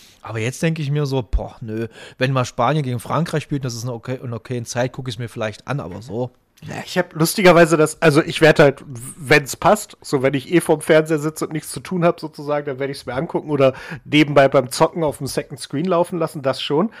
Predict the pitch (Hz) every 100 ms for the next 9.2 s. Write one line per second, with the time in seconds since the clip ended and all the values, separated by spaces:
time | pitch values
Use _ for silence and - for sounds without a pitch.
0 | - - - _ - 143 135 127 175 -
1 | - - - 147 _ _ 147 147 135 135
2 | 170 180 - 165 269 226 160 156 156 165
3 | - 139 - 143 139 - - - - -
4 | 147 147 131 131 147 - - 117 139 -
5 | 127 120 - _ - 151 - 135 120 156
6 | 165 147 127 135 139 123 131 135 131 127
7 | 120 151 131 117 107 107 - 151 113 113
8 | 110 117 - 160 131 139 135 123 135 143
9 | - 143